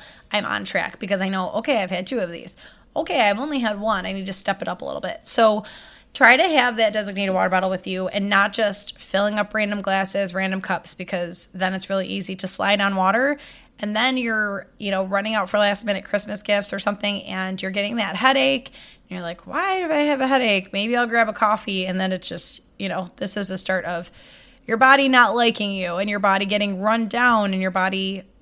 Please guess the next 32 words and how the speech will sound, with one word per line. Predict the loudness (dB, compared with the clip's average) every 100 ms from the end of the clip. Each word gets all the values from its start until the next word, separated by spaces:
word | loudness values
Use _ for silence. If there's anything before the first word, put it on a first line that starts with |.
| _ _
being | -4 -2 0
more | 0 2 2
apt | 2 0 -2
to | -6
get | -4 -4
sick | -2 0 4 4 4 -2
and | -2
those | -2
kinds | -2 -4 -6
of |
things. | -2 0 2 -2 -8 -6
We | -2
don't | -2 0
realize | 2 2 0
how | -4
much | -6
water | -4 -4 -2
has | -4 -4 -6 -12
an | -10
effect | -6 -6 -8
on | -10
us. | -8 -6
So | -2 -2 -4 -20 -20 -8
keep | -2 0
your | 2
energy | 2 2 2
up, | 4 4 0 -8
keep | -10 -10
your | -4
appetite | -2 -2 0 0
at | 4
bay, | 4 6 4